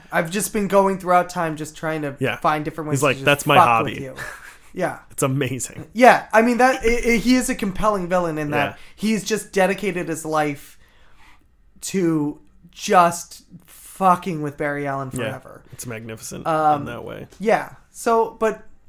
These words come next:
Speaker 1: overall, I mean, like, I, you know, I'm glad that you
Speaker 2: It
Speaker 1: at
Speaker 2: was,
Speaker 1: least
Speaker 2: it was
Speaker 1: enjoyed
Speaker 2: hard.
Speaker 1: it.
Speaker 2: The only part that was hard for me,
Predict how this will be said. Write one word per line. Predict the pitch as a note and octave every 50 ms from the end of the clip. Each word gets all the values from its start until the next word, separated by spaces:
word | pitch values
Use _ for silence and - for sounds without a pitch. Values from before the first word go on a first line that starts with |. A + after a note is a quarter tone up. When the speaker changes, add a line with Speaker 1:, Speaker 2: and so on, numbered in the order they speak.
| - - - - - -
Speaker 1:
overall, | A#3+ B3 A#3+ B3 A#3+ A#3+ B3 B3+
I | - G3+ G#3
mean, | G#3 G#3 G3+ G3+ F#3+
like, | G3 F#3+ F3
I, | F#3 F#3 F3+ - - - - -
you | - F#3
know, | F3+ E3+ D#3+ E3+ E3+ - - - - - - C#3
I'm | D#3 D#3 - F3+ F#3
glad | E3+ F3 F3+ F3+ F3 F3
that | E3+ D#3+ D#3
you | F3 E3+
Speaker 2:
It | G#3
Speaker 1:
at | -
Speaker 2:
was, | F3 F3
Speaker 1:
least | - -
Speaker 2:
it | A3
was | G#3+ G3 -
Speaker 1:
enjoyed | - - D#3+ E3+ E3 D#3
Speaker 2:
hard. | F3+ F#3+
Speaker 1:
it. | - F3+
Speaker 2:
The | G3 A3+
only | B3+ C4+ C4+
part | - - A3 G#3+ -
that | G3 F3+
was | E3 D3+ -
hard | - D#3+ D#3 D3+ -
for | - C3+
me, | A#2+ A2 A2 A2+ -